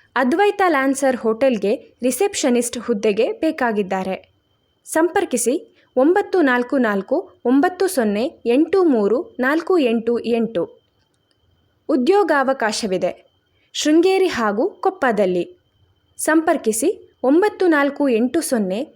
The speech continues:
ನಾಲ್ಕು ಏಳು ಆರು ಮೂರು ಐದು ಎಂಟು. ಸುದ್ದಿ ಸಂಪಾದಕ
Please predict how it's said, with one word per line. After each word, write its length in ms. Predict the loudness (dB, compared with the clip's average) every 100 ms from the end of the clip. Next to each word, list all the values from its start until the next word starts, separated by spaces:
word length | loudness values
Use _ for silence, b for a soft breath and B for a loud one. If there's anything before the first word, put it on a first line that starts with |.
| -6
ನಾಲ್ಕು 400 | -2 0 2 2
ಏಳು 540 | 2 2 -2 -4 -8 -4
ಆರು 340 | 0 2 2
ಮೂರು 480 | 4 4 2 -2 -2
ಐದು 300 | 0 0 0
ಎಂಟು. 520 | 0 -2 -4 -6 -6 _ _ _ _ _ _ _ _ _ _ _ -12
ಸುದ್ದಿ 340 | -2 0 2
ಸಂಪಾದಕ 580 | 2 0 0 0 0 -2